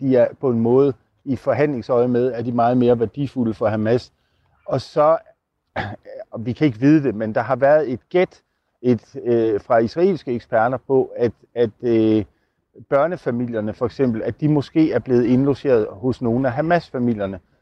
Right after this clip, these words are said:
sådan at de indgår som en naturlig del i en, en Gaza-familie der, øh, og hvor en mor er sammen med en anden, øh, altså med en Hamas, øh, mor, øh, hvis man kan sige det sådan, og børn måske,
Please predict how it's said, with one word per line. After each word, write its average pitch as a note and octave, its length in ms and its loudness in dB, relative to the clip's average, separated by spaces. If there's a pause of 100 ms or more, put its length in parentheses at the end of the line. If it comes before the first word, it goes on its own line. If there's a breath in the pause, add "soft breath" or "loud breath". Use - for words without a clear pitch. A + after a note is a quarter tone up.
(100)
sådan C3+ 220 0
at G#2+ 120 -2
de C3 200 -2
indgår C3+ 360 2
som A#2+ 200 -6
en A2+ 100 -4
naturlig A#2 560 0
del B2+ 260 2
i B2 280 2
en, G2+ 200 0 (300)
en A#2 220 -2
Gaza-familie A#2+ 920 0 (100)
der, C3 280 4 (420)
øh, A2+ 440 4
og G#2+ 140 2
hvor A#2+ 240 4
en A2 180 -2
mor C3 300 2
er G#2+ 160 0
sammen A#2 300 -2
med A2 120 -2
en G#2+ 100 -4
anden, C3+ 360 -2 (160)
øh, G#2+ 240 2
altså G2+ 180 -6
med A2 120 -2
en G2+ 100 -4
Hamas, A2+ 640 0
øh, A2+ 160 -2
mor, A#2+ 380 0 (280)
øh, G#2+ 340 4
hvis G#2 180 -12
man A2 120 -10
kan G#2 100 -14
sige C3+ 200 -2
det B2 100 -6
sådan, C3 320 0 (320)
og A2+ 480 0
børn C3+ 280 0
måske, A#2 480 -4